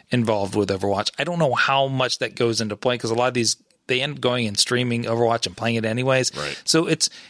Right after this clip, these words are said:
Speaker 1: it's hard to tell, like, where this is. Maybe you limit the number of games that they can play a year or whatever it may be. They,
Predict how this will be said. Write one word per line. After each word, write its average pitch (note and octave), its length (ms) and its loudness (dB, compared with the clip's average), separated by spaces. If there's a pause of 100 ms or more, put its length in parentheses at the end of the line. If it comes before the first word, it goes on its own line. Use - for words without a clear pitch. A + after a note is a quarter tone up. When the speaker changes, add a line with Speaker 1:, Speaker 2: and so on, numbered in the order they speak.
(220)
Speaker 1:
it's - 180 -2
hard G3+ 280 0
to F3+ 80 0
tell, C#3 360 2
like, A#2+ 120 2
where A2+ 320 2
this A2 240 2
is. A#2 300 2
Maybe C3 300 -2
you D#3+ 120 2
limit C#3 300 0
the C3+ 100 0
number C3 220 2
of A#2 120 2
games B2 340 -2
that G#2+ 100 0
they G#2 100 -2
can G2 140 -8
play G2 260 -6
a E2 60 -6
year E2 280 -10
or D#2 220 -10
whatever C3+ 320 2
it B2+ 60 -6
may A#2 140 -2
be. A2+ 180 2
They, A#2+ 160 0